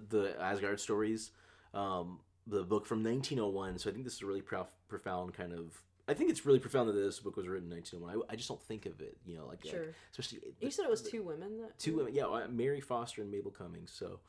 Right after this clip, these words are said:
Speaker 1: um, that wrote this piece in nineteen oh one. Um, there's a great little quote here. Uh, let me see. So they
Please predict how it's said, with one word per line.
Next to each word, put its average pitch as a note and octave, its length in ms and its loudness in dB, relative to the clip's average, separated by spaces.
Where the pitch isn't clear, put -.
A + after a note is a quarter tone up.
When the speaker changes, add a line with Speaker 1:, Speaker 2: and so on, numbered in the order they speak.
Speaker 1:
um, F2 400 -2
that F2+ 160 -4
wrote F#2 160 -2
this F2+ 160 -8
piece F2+ 300 -10
in E2+ 60 -8
nineteen F2+ 260 -8
oh F2 60 -4
one. E2 300 -8
Um, F#2+ 460 -2
there's A2 220 -2
a G#2+ 40 -8
great A2+ 220 0
little A2 160 0
quote F#2+ 280 -2
here. F2+ 360 -2
Uh, F2+ 400 0
let A2 120 -6
me G#2 60 -8
see. E2 420 -8
So - 180 -4
they B2 540 2